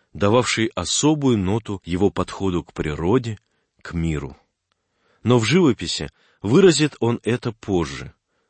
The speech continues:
над вечным покоем, помечено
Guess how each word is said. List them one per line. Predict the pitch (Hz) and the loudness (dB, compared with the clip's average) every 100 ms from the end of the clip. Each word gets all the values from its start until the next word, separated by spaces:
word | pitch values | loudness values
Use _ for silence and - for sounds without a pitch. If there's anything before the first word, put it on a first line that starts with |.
| _ | _
над | - 98 87 | -2 0 2
вечным | 123 147 - 110 | 2 2 0 -2
покоем, | 113 104 - 82 69 60 _ _ _ _ _ | -2 -6 -4 -4 -4 -8 _ _ _ _ _
помечено | - 80 123 135 139 127 120 | -4 2 2 2 -2 -2 -6